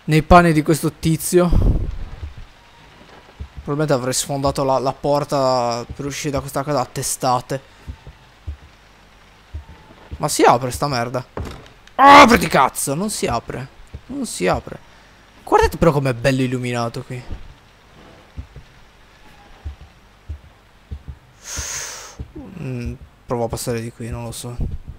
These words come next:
Sta luce fa il rumore di un forno. Minchia, ho paura di girarmi e vedo qualcosa di, di colpo. Tanto lo so. Lo so che tanto mi succede una cosa del genere.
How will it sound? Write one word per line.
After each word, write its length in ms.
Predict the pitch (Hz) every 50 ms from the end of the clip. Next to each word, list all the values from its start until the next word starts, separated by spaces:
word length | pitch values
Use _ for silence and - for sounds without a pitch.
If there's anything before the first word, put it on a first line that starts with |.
| - - - - - - - - - - - - _ _ _ _ _ _ _ _ _ _ - - - - - - - - - - - - - _ - - - - - - - - - - - - - - - _ - - - _ _ - _ _ - - - - - - - - - _ _ - - - - - - - - -
Sta 180 | - - 143
luce 480 | 135 143 165 156 - 160 135 123 123 120
fa 340 | - - 139 127 123 123 123
il 60 | 123
rumore 240 | 123 131 135 135 131
di 80 | 127
un 120 | 135 135 127
forno. 600 | - - 131 127 135 135 131 139 143 143 147 - _ _ - - - - - - - _ _ _ _ _ _ _ _ _ - - - - - - _ _ - - - - - - - - - - _ _ _ - _ _ _ _ - - - - - - - - - - - - - - _ - - - - - - - - _ _ _ _ -
Minchia, 260 | - 147 165 139 185
ho 40 | 208
paura 240 | 190 240 202 170 147
di 140 | 143 156 156
girarmi 500 | 143 156 180 170 196 214 226 208 196 160
e 40 |
vedo 200 | 143 151 143 139
qualcosa 580 | 135 - 147 139 135 - - 147 143 143 131 135
di, 180 | 127 135 135 123
di 140 | - 147 -
colpo. 440 | - 147 131 127 127 123 123 131 156
Tanto 200 | 180 175 - 143
lo 120 | 127 127
so. 300 | 127 - 151 139 127 120 120 110 113 117 - - - - - - - - - - - - - - -
Lo 160 | 165 165 185
so 240 | 175 - - 151 131
che 80 | 127
tanto 220 | 117 127 123 123 127
mi 80 | 113
succede 280 | 113 - 127 - 131 120
una 100 | 117 117
cosa 160 | 117 123 120
del 120 | 120 120 120
genere. 260 | 123 120 117 117